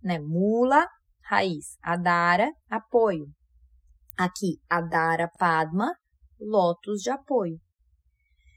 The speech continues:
E as quatro pétalas dela estão designadas pela letra V,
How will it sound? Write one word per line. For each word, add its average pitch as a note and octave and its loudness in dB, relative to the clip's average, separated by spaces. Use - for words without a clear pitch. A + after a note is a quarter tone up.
E A3+ 2
as A#3 0
quatro E4+ 0
pétalas G3+ 2
dela G#3+ 4
estão G#3+ -4
designadas G#3 -2
pela A3 0
letra F3 -4
V, F#3+ -2